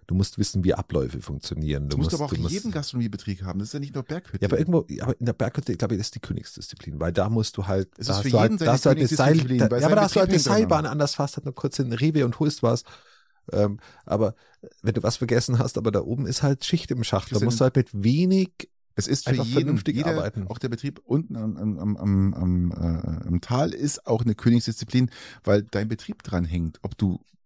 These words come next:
Speaker 2: gut bist oder schlecht bist. Und es hat nichts mit Berghütten zu tun. Da ist es nochmal eine andere Skills da oben, die du brauchst, ja.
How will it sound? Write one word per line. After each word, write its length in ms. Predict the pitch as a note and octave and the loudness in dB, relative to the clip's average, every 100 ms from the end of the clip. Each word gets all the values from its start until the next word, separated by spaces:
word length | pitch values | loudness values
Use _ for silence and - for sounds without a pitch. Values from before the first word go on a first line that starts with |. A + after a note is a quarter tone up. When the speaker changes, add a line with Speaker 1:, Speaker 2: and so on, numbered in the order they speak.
| - | 0
Speaker 2:
gut 240 | B2 - | 2 2
bist 220 | D#3+ - | -4 -4
oder 140 | A#2 C#3+ | -4 -2
schlecht 260 | - F3+ | -2 0
bist. 200 | - F#2 | 0 0
Und 80 | - | -2
es 80 | F#2+ | 0
hat 140 | G2+ | 0
nichts 180 | G#2 - | -2 -4
mit 100 | G#2 | -4
Berghütten 420 | - D#3+ A#2 - F#2+ | 0 0 0 -2 -6
zu 100 | - | -2
tun. 160 | F#2 | 0
Da 140 | F2 F#2+ - | 0 0 -4
ist 120 | - G#2 | -6 -2
es 80 | |
nochmal 160 | G#2 G2 | 2 2
eine 140 | E2+ | 2
andere 280 | - C#3+ D3+ | 2 4 4
Skills 360 | C#3+ - E3+ F3 | 0 -4 -6 -6
da 100 | D3 | -8
oben, 180 | D#3 E3 | -6 -6
die 80 | |
du 80 | D#3 | -6
brauchst, 340 | D3 C#3+ F3+ - | -6 -6 -8 -6
ja. 180 | A2+ | -6